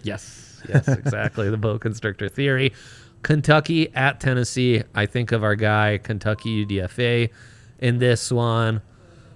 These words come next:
Speaker 1: Vols, man, the little engine that could with their twenty-four-year-old quarterback. Um,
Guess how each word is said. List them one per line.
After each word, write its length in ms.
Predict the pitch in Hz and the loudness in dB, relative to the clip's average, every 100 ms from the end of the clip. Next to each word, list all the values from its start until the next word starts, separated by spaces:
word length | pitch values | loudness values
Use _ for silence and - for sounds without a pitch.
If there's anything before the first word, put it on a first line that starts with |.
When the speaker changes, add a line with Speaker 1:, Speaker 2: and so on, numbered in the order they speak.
| - | -12
Speaker 1:
Vols, 540 | 110 139 156 165 127 139 | 0 6 10 10 8 4
man, 480 | 135 135 127 120 - | 4 6 6 4 2
the 520 | - 127 127 127 127 127 | 6 8 8 8 6 6
little 320 | 127 143 160 | 4 6 8
engine 340 | 165 175 160 180 | 6 4 2 4
that 200 | 180 - | 2 4
could 300 | 180 135 123 | 6 6 4
with 160 | 117 | 2
their 120 | 135 | -2
twenty-four-year-old 1000 | 117 147 151 147 151 151 156 151 151 143 | -2 -2 -2 -2 0 2 4 4 2 2
quarterback. 760 | - 156 156 160 156 156 156 - - - - - - - | -2 0 0 2 2 4 2 -2 -20 -20 -20 -20 -20 -10
Um, 840 | - 120 127 123 120 117 117 110 | -2 2 4 4 4 4 2 -2